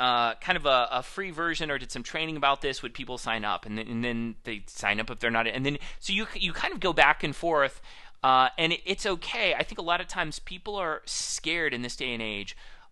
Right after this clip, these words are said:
of long-form content and of processes like this.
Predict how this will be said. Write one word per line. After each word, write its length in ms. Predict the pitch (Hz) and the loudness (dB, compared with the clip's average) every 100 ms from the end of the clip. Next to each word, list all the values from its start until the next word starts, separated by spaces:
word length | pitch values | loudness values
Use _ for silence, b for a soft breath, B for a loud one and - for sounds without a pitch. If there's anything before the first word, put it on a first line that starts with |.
| - | 2
of 460 | 120 120 117 110 - - | 4 6 4 2 -6 -14
long-form 680 | 135 127 127 127 139 123 113 | 2 4 4 0 -2 -2 -2
content 600 | - 113 113 120 113 113 | -2 -2 -2 -4 -4 -4
and 160 | 120 120 | -4 -4
of 220 | 107 - | -6 -8
processes 640 | - 139 143 151 131 107 | 2 2 4 -2 -4 -2
like 160 | 107 104 | -2 -2
this. 320 | 87 73 - | -4 -4 -6